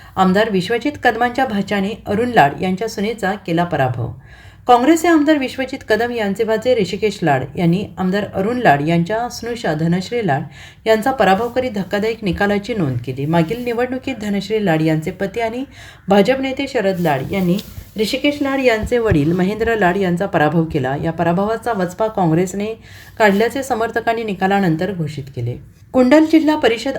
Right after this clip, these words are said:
आणि बांबवडे पंचायत समिती गणांची निवडणूक अत्यंत चुरशीची झाली. येथे जिल्हा बँकेचे संचालक महेंद्र लाड यांचे पुत्र ऋषिकेश लाड हे तब्बल पाच हजार चारशे सतरा मतांनी निवडून आले आणि बांबवडे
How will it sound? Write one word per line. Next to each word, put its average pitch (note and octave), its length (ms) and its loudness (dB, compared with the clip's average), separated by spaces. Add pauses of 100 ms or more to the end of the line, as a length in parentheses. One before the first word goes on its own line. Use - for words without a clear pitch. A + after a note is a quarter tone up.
आणि A3+ 140 -4
बांबवडे G#3 480 4
पंचायत A#3 380 2
समिती A3+ 360 -2
गणांची G3+ 440 -2
निवडणूक F#3 400 0 (220)
अत्यंत G3+ 360 -2
चुरशीची D#3 720 -2
झाली. - 300 -8 (180)
येथे E3+ 260 0
जिल्हा D#3+ 300 2
बँकेचे G#3+ 460 -2
संचालक G#3+ 460 -4
महेंद्र F#3 340 2
लाड D#3 240 0
यांचे D#3 280 -2
पुत्र E3+ 360 -4 (480)
ऋषिकेश B3 440 -2
लाड A#3+ 200 0
हे A3 120 -2 (120)
तब्बल E3 320 0 (640)
पाच B3 260 4
हजार B3+ 240 2 (120)
चारशे A3+ 340 -4
सतरा G#3+ 320 -4
मतांनी G#3 360 -4
निवडून F#3 340 2
आले F#3 200 0
आणि G3+ 200 -2
बांबवडे F#3 560 0